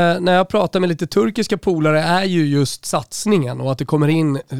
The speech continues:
så mycket bra spelare från toppligor och från topplag, alltså Chelsea, eh, Barcelona. Spelar ingen roll att det kanske har varit en sval säsong för båda spelarna.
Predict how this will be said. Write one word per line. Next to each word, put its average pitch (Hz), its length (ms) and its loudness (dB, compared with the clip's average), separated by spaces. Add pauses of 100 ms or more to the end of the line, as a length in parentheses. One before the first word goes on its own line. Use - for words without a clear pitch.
(120)
så - 220 0
mycket 151 200 2
bra 156 260 2
spelare 165 360 -2
från 151 160 -2
toppligor 180 840 -2
och 123 80 -12
från 151 140 0
topplag, 175 800 -2
alltså 131 240 -10
Chelsea, 147 720 -4 (120)
eh, 127 300 -6
Barcelona. 143 800 -2 (360)
Spelar - 200 -8
ingen 147 140 0
roll 202 300 2
att 156 100 0
det 147 100 -4
kanske 131 300 -4 (140)
har 156 140 -6
varit 147 220 -2
en 131 120 -6 (160)
sval 160 420 2
säsong 196 460 0
för 180 100 -4
båda 156 240 2
spelarna. 131 380 -2